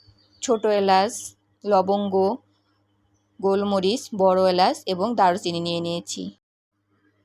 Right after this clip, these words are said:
এখানে নিয়েছি স্বাদ মতো লবণ, এক টেবিল চামচ হলুদ আর দুই টেবিল চামচ মরিচের গুঁড়া। এখানে নিয়েছি এক কাপ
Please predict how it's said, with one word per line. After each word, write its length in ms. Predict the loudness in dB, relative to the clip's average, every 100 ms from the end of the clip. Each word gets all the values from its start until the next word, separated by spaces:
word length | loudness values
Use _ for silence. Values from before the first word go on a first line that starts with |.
| _
এখানে 280 | -6 -2 0
নিয়েছি 320 | 2 2 0 -4
স্বাদ 260 | -2 -2 -2
মতো 200 | -2 0
লবণ, 360 | 2 2 0 -4 -4
এক 140 | -8 -8 -8
টেবিল 260 | -4 -4
চামচ 380 | -2 -2 0 -2 -4
হলুদ 340 | -4 0 0 -2 -14 -20 -20 _ _
আর 180 | -4 -2 -2
দুই 140 | -2 0
টেবিল 280 | 2 0 0
চামচ 300 | -2 -2 -2
মরিচের 420 | 0 -2 -2 -4 -2
গুঁড়া। 220 | 0 -2 -2 -6
এখানে 240 | -4 -2 0
নিয়েছি 480 | 0 -2 -4 -4 -4 -4 _ -8
এক 160 | -6 -6 _
কাপ 180 | -6